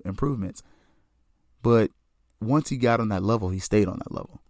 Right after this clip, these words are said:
But again, he is a market <laughs> irregularity,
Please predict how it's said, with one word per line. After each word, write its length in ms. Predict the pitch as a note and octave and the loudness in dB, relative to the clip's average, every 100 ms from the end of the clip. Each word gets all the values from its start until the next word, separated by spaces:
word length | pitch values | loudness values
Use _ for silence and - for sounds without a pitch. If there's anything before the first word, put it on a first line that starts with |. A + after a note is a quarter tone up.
| _ _ _ _ _ _ _ _ _ _ _ - | _ _ _ _ _ _ _ _ _ _ _ -8
But 180 | G2+ | -4
again, 460 | F#2+ G2+ B2 F2+ F2 _ _ _ _ _ _ _ _ _ _ _ _ _ _ _ _ _ _ _ _ _ _ _ _ _ | -2 2 2 2 -4 _ _ _ _ _ _ _ _ _ _ _ _ _ _ _ _ _ _ _ _ _ _ _ _ _
he 260 | - G2+ | -6 -2
is 420 | G2+ G#2 F#2 F2+ - - _ _ - | -2 0 -2 -2 -8 -16 _ _ -6
a 360 | G2+ F#2+ G2 - _ _ _ - | -2 -2 -4 -8 _ _ _ -14
market 920 | G2+ F#2+ F#2+ F#2+ G2 - A2+ D#3 - - C3 - - - | -10 -6 -2 0 0 2 4 4 0 -6 -6 -6 -8 -4
<laughs> 960 | - - _ - _ _ - - - - | -4 -6 _ -20 _ _ -20 -20 -10 -2
irregularity, 1040 | G#2 G2 A2 A2+ A#2 A#2+ B2 B2+ B2+ E3 | 2 2 2 2 2 2 2 2 0 -2